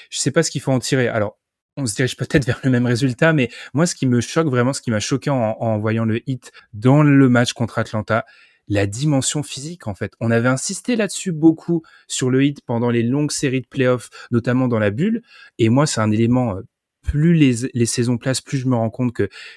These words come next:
la dimension physique, c'est primordial en playoff. Il y a un moment, tu peux pas, euh, passer des tours de playoff si t'es constamment en déficit physique. Et moi, je les ai trouvés, mais physiquement dominés par les Hawks. Et c'est vrai que les, les Bucks sont un peu plus vieux, t'as raison, euh, Constant,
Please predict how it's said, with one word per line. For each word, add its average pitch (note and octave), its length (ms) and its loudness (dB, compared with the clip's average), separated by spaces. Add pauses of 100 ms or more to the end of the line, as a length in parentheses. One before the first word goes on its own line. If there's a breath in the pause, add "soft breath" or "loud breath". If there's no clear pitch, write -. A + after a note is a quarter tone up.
(120)
la A2+ 460 4
dimension B2 400 -2
physique, B2+ 260 -10
c'est - 320 -6
primordial B2 520 0
en A2 80 -2
playoff. G#2+ 360 -4
Il - 40 -8
y G#2+ 40 -2
a G#2 40 -2
un - 20 0
moment, B2+ 300 2 (260 loud breath)
tu - 140 -10
peux D3+ 140 2
pas, C#3+ 380 2
euh, A#2 60 -4
passer B2 300 -4
des A#2+ 80 -2
tours B2 160 -2
de A2+ 40 0
playoff A2+ 220 -4
si A2+ 140 -8
t'es - 260 -8
constamment C3 540 -2
en A#2 60 -2
déficit A2+ 440 -6
physique. A#2+ 320 -8 (360 soft breath)
Et A#2 60 -2
moi, G3+ 120 2
je D3 100 0
les A2 160 -4
ai G#2+ 40 -2
trouvés, B2+ 500 -4 (280)
mais G#2+ 300 -2
physiquement E3 600 -6
dominés F#3 600 2
par C3 180 -2
les C3 160 0
Hawks. - 420 0 (360 soft breath)
Et A#2+ 180 2
c'est - 200 -2
vrai A3 180 -2
que E3 140 -6
les, C#3 160 4
les B2+ 160 2
Bucks C3+ 240 0
sont - 140 -6
un G#2 100 -4
peu D3 160 -6
plus - 160 -10
vieux, A#2+ 260 -4
t'as G#2+ 120 -6
raison, G#2+ 400 -6
euh, G2 60 -10
Constant, E3 400 -12